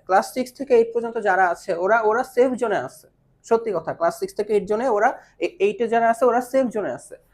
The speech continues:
But তোমরা হচ্ছে সব থেকে ঝামেলায়, কারণ তোমরা আবার ক্লাস টেনে উঠে আবার ডিসিশন নিতে ভুগবা যে কে সায়েন্স নেবে, কে কমার্স নেবে, কে আর্টস নেবে,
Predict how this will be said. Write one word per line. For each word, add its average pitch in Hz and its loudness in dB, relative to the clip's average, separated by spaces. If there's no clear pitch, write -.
But - -2
তোমরা 254 4
হচ্ছে 247 -2
সব 220 -10
থেকে 208 -6
ঝামেলায়, 151 -4
কারণ 170 -6
তোমরা 214 -4
আবার 208 0
ক্লাস 202 -2
টেনে 240 0
উঠে 233 -2
আবার 202 0
ডিসিশন 196 -8
নিতে 202 -6
ভুগবা 170 -2
যে 180 -2
কে 202 -4
সায়েন্স 170 -8
নেবে, 190 -4
কে 190 -6
কমার্স 165 -4
নেবে, 170 -6
কে 185 -6
আর্টস 139 -4
নেবে, 107 -10